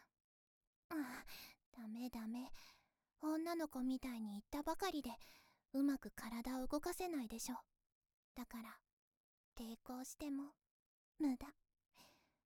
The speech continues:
おとなしく私のチンポ、受け入れてほしいんだ。君だって本心では、このままむちゃくちゃにしてもらいたいって、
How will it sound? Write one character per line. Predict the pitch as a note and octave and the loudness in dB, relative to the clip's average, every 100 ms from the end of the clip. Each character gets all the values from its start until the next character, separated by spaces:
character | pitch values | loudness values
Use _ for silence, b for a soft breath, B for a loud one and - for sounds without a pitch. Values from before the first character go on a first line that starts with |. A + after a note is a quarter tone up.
| - | -8
お | E4+ | 2
と | F#4 | 4
な | F4+ | 4
し | F#4 | 0
く | - B3+ | -2 -4
私 | A3+ B3+ C#4 D#4+ | -4 -4 -2 0
の | E4 | -2
チ | E4 - F#4 | -4 -6 -6
ン | - | -6
ポ、 | D4 - - _ _ _ _ _ _ - E4 | -8 -8 -14 _ _ _ _ _ _ -2 0
受 | |
け | - E4 | 4 2
入 | E4 | 2
れ | D#4 | 0
て | - | -2
ほ | - | -6
し | A#3+ - A#3+ | -4 -2 -2
い | |
ん | A#3 | -4
だ。 | B3 - - _ _ _ _ _ b b b b b b _ _ - | -6 -6 -12 _ _ _ _ _ b b b b b b _ _ -12
君 | - G#3+ B3+ | -6 -2 0
だ | E4 | 2
っ | G#4+ - | 0 0
て | |
本 | C4 C4+ D#4 | -2 0 0
心 | D#4 C#4+ B3 | 2 0 0
で | A3 | -2
は、 | G#3+ G3+ B B B B _ | -6 -8 B B B B _
こ | - G#3 | -8 -4
の | A3 | 0
ま | A#3+ A#3+ | 2 2
ま | A#3+ | 2
む | A#3 | 0
ち | A#3 C4 | -2 -4
ゃ | |
く | - | -4
ち | - | 0
ゃ | C#4+ | 2
に | C#4+ | 2
し | - | 2
て | D4+ | 4
も | C#4+ C#4+ | 4 4
ら | D4+ | 2
い | D4+ | -2
た | - F4+ | -4 -4
い | |
っ | G4+ _ - | -6 _ -12
て、 | B3+ | -12